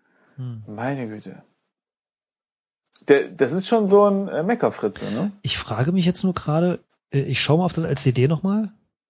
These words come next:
Speaker 2: Ja,
Speaker 1: Äh,
Speaker 2: gute Idee.
Speaker 1: dreitausend Meter, siebzig Grad, immer noch instabil. Weil
Speaker 2: Wird heiß langsam.
Speaker 1: Ja, es wird warm. Aber gut, dreißig Grad finde ich ja angenehm.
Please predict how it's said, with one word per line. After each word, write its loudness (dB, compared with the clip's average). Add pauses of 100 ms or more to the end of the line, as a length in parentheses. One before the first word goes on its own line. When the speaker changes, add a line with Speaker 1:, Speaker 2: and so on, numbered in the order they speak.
(280)
Speaker 2:
Ja, 6 (100)
Speaker 1:
Äh, 0
Speaker 2:
gute 6
Idee. 2
Speaker 1:
dreitausend 4
Meter, 2
siebzig -2
Grad, -2 (140)
immer 4
noch 0
instabil. -2 (300)
Weil -2
Speaker 2:
Wird 4
heiß 6
langsam. 2
Speaker 1:
Ja, 2
es 0
wird -8
warm. -6 (420)
Aber 4
gut, -2 (260)
dreißig -4
Grad -4
finde -6
ich -6
ja -6
angenehm. -8